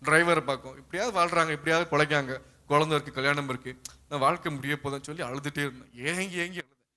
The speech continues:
என் வாழ்க்கையை நினைச்சு அழுது பார்த்தேன். "இவ்வளவுதான் என் வாழ்க்கையா?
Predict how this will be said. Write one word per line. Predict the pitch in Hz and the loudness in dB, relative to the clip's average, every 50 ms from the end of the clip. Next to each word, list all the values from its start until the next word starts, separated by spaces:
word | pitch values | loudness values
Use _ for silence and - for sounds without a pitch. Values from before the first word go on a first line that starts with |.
| _ _ _ _ | _ _ _ _
என் | _ _ _ | _ _ _
வாழ்க்கையை | _ _ - _ _ - 156 151 160 | _ _ -20 _ _ -4 -2 -2 0
நினைச்சு | 165 - 165 | -2 -2 -2
அழுது | 135 139 147 147 147 | -2 -2 -4 -6 -8
பார்த்தேன். | 131 123 113 123 117 | -10 -10 -10 -12 -8
"இவ்வளவுதான் | 143 160 165 180 180 170 | -6 -2 2 2 2 2
என் | 147 135 | 2 -2
வாழ்க்கையா? | 139 139 - - 131 113 | -4 -6 -4 -8 -8 -8